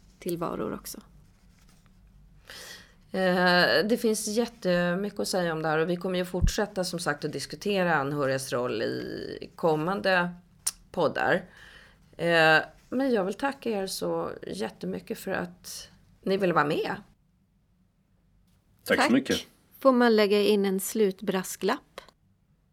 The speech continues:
Speaker 1: så är det att anmäla sig. Vi ska ha en universitetskurs faktiskt kring närstående och, eh,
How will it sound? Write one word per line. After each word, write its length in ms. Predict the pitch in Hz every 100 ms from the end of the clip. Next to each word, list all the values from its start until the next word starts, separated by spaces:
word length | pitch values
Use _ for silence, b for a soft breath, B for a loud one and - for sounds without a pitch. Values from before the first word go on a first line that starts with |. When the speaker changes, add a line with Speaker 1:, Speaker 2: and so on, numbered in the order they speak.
| _ _ _
Speaker 1:
så 200 | - -
är 200 | 220 214
det 140 | 202 202
att 240 | 196 214
anmäla 420 | 214 208 202 185 190
sig. 200 | - 180
Vi 100 | 202
ska 180 | 202 202
ha 160 | 190
en 100 | 180
universitetskurs 960 | 185 175 175 - 277 - - - - -
faktiskt 440 | - 208 - - -
kring 380 | 233 269 247 202
närstående 720 | 196 196 185 175 175 175 -
och, 400 | 165 - _ -
eh, 280 | 170 160